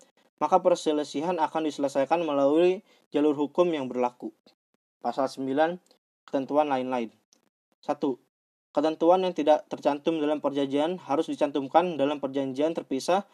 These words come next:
yang disepakati oleh para pihak atas dasar niat baik. Dua, setiap adendum pada perjanjian ini harus dituangkan secara tertulis dan ditandatangani oleh para pihak. Tiga,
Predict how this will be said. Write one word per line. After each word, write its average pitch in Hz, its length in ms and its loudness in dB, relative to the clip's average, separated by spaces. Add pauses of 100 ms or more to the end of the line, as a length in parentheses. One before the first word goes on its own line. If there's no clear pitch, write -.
(340)
yang 170 80 2
disepakati 160 560 2
oleh 156 160 4
para 143 240 2
pihak 160 320 -4
atas 139 320 -6
dasar 135 320 2
niat 147 280 -4
baik. 110 280 -6 (600)
Dua, 143 280 0 (480)
setiap 170 320 4
adendum 160 480 4
pada 156 160 0
perjanjian 143 480 -2
ini 156 240 -4
harus 156 320 -2
dituangkan 151 560 0
secara 143 240 -2
tertulis 143 560 -2 (320)
dan 175 160 4
ditandatangani 147 720 0
oleh 147 160 2
para 139 240 0
pihak. 113 320 -6 (400)
Tiga, 143 400 -4